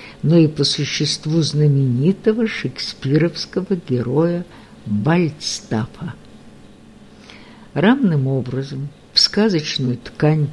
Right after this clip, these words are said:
поэмы искусно вплетено несколько ярких поэтических зарисовок древнерусской жизни,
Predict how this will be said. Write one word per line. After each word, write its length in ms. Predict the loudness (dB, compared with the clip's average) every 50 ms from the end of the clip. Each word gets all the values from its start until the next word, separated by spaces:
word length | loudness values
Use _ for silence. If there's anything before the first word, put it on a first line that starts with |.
| -4
поэмы 640 | -4 -2 0 2 2 2 4 4 4 4 2 2 0 -2
искусно 680 | -4 -4 -6 -4 -2 0 0 0 0 -2 0 0 0
вплетено 720 | 0 -2 -4 0 0 0 0 0 -2 0 0 2 2 2
несколько 680 | 2 2 2 0 -2 -2 -4 -4 -2 -2 -2 0 0 0
ярких 640 | 0 0 0 2 0 0 -2 -4 -6 -6 -6 -6 -6 -6 -2
поэтических 1000 | 0 0 0 -2 -4 -6 -4 -2 -2 -2 -2 -4 -6 -6 -6 -6 -4 -4 -4 -2
зарисовок 840 | 0 2 2 2 2 0 -2 -2 -6 -4 -4 -4 -4 -4 -6 -8 -10 -10 -16 -20 -20 -20 -20 -20 -20 -20 -20 -20 -20 -20 -20 -20 -20 -16 -6 0
древнерусской 1120 | 4 6 8 8 6 6 6 4 4 2 4 4 4 2 2 0 -4 -4 0 0 0 0
жизни, 560 | 0 -2 -2 -2 -4 -4 -6 -10 -10 -10